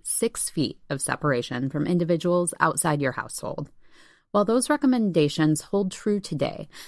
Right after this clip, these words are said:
there is growing research to indicate six feet of separation isn't enough to avoid infection, especially indoors and in areas with poor ventilation.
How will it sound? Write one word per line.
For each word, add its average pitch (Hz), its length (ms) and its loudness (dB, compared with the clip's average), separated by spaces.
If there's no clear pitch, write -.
there 160 120 4
is 185 200 2
growing 202 360 2
research 185 560 0
to - 100 -2
indicate 156 480 2
six - 340 -4
feet 233 240 -4
of 208 100 -4
separation 131 680 -2
isn't 151 280 2
enough 147 420 0
to 151 120 -2
avoid 147 300 0
infection, - 720 -4
especially 247 540 0
indoors 185 720 0
and 233 240 2
in 254 160 0
areas 156 680 0
with 156 180 -2
poor 180 320 0
ventilation. 156 800 -2